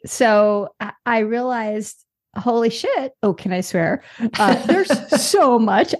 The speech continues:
Speaker 1: I don't know about sex," right? So I thought, "I'm going back to school. I, I gotta learn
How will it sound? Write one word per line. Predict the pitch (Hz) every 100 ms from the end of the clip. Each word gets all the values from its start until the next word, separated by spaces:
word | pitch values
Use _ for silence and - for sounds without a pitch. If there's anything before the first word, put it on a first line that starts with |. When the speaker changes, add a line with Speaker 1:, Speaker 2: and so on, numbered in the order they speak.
| -
Speaker 1:
I | 196 185 240
don't | 233 185 220 262
know | 285 349 466 539 160 175 - -
about | 233 214 202
sex," | - 403 339 - - -
right? | 208 466 508 _ _ _ -
So | 277 -
I | 247
thought, | 240 240 233 233 - _ _ _ -
"I'm | 240 285
going | 381 381 233
back | 214 -
to | 240
school. | - 466 - - _ _ _ _ _ -
I, | 214 -
I | 208 226
gotta | 466 494 349
learn | 262 571 247 -